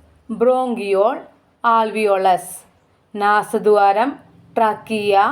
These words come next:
ബ്രോങ്കസ്, ബ്രോങ്കിയോൾ, ആൽവിയോളസ്. പേജ് നമ്പർ തൊണ്ണൂറ്റിയെട്ട്.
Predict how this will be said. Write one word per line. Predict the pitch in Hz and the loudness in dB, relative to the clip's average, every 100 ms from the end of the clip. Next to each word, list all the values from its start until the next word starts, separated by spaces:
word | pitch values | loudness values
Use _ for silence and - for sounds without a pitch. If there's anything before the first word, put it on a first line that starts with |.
| - - - - - 196 | -4 -16 -20 -20 -8 0
ബ്രോങ്കസ്, | 208 202 202 196 214 285 - - - - - | 2 2 0 0 0 0 -4 -16 -20 -20 -4
ബ്രോങ്കിയോൾ, | 202 214 208 202 190 208 240 339 294 _ _ 240 240 | 0 0 0 -6 -2 0 0 -2 -8 _ _ -2 0
ആൽവിയോളസ്. | 233 220 208 196 180 180 175 - - _ _ _ _ | 0 -2 -2 0 2 0 -2 -8 -20 _ _ _ _
പേജ് | 277 254 240 254 | 0 2 2 0
നമ്പർ | 247 202 196 277 - - _ - | -2 0 0 0 -4 -20 _ -2
തൊണ്ണൂറ്റിയെട്ട്. | 233 226 220 269 269 262 254 180 | 0 0 -2 -4 -2 -2 -2 -2